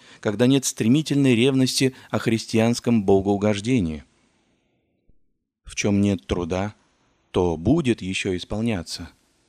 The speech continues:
Но коль скоро потребуется в чём-либо усиленный труд или какое-либо самопожертвование, тотчас последует отказ по невозможности совладеть с собою.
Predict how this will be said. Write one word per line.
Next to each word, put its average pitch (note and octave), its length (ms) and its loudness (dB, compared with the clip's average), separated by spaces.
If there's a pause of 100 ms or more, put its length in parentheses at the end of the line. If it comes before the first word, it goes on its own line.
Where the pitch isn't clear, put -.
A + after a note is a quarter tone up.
(340)
Но - 140 -2
коль C3+ 200 2
скоро C#3+ 420 -2
потребуется C3 760 -2
в - 80 -14
чём-либо D3 880 0
усиленный G#2+ 680 0
труд A2+ 520 -4 (500)
или A2+ 140 2
какое-либо D3 600 2
самопожертвование, A2 1160 0 (840)
тотчас C3 640 -2 (180)
последует F#2 540 -2
отказ - 580 -8 (880)
по C3 100 2
невозможности D3 840 2
совладеть G2+ 640 0
с - 80 -4
собою. E2 640 -6